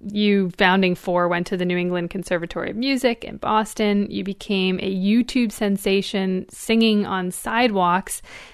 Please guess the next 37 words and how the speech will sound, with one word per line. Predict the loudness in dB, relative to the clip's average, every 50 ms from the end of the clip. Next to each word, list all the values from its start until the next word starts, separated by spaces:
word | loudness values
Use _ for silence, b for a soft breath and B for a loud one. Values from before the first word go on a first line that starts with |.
| B B -4 _
How | -2 4 4 4 6
did | 6 6 4 6 4
you | 2 4
go | 4 4 4 4
from | 4 4 2 2 4
being, | 4 4 2 2 2 0 -2 -4 -8 -8
you | -6 -4 -4
know, | -4 -4 -6
four | -4 0 0 0 2
college | 0 0 0 0 -2 -4
students | -4 -4 -4 -4 -2 -4 -6 -6 -6
doing | -6 -4 -2 -2
their | 0 2
own | 2 2 2 2
thing | 2 2 2 2 2 0 -2 -2 b b b b b b b
to | -4 -4
singing | 0 2 2 4 4 4 2
a | 0
cover | 2 0 0 2 4 2 2
of | 2 2 0 -2
the | -2 0
Jackson | 2 2 0 0 -2 -4 -6 -6 -4
Five's | -4 -2 -2 0 0 -2 -2 -4 -6 -8 -6
I | -4 -2
Want | 0 0 0 0
You | -2 -2
Back | -2 -2 -2 0 -2 -4 -4 -8 -12
together | -8 -2 2 2 4 4 6 4
on | 6 4 2
a | 0
sidewalk | 0 0 0 2 2 2 2 0 0 0 0 -2
and | -4 -4
just | -4 -6 -8 -8 _ _ _ _
blowing | 2 2 4 4 2 2 0
up | -2 -2 -2 -4
on | -4 -2
YouTube? | -4 -4 -4 -6 -6 -6 -6 -8